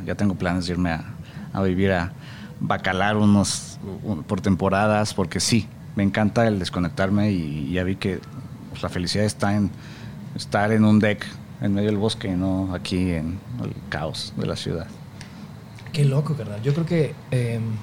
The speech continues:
Speaker 2: han cambiado muchas cosas desde la última vez que te vi. Como que antes nos encontrábamos en muchos eventos, eh,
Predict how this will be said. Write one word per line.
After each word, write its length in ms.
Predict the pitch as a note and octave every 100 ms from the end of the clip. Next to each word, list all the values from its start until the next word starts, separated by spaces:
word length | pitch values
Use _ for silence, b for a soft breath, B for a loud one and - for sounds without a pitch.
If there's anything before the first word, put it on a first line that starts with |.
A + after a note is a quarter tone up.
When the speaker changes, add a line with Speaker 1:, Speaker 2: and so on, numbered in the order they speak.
| -
Speaker 2:
han 120 | B2+
cambiado 300 | C#3+ D#3 D#3
muchas 360 | C#3+ D3 D3 C#3+
cosas 320 | C#3 C3 C3
desde 440 | A2+ G#2 G2+ G#2 A2
la 60 |
última 240 | A2+ B2 B2+
vez 100 | A2+
que 80 |
te 120 | A#2+ G#2+
vi. 160 | C3
Como 180 | C3+ A2+
que 80 | B2+
antes 220 | C3+ D#3+
nos 100 | C#3
encontrábamos 800 | B2+ A2+ G#2+ A#2+ B2+ C3 A#2 - B B B B B B B - - -
en 120 | A#2+
muchos 420 | B2+ - C#3+ C#3+
eventos, 720 | A2 A2+ C3 - - B2 -
eh, 100 | C3+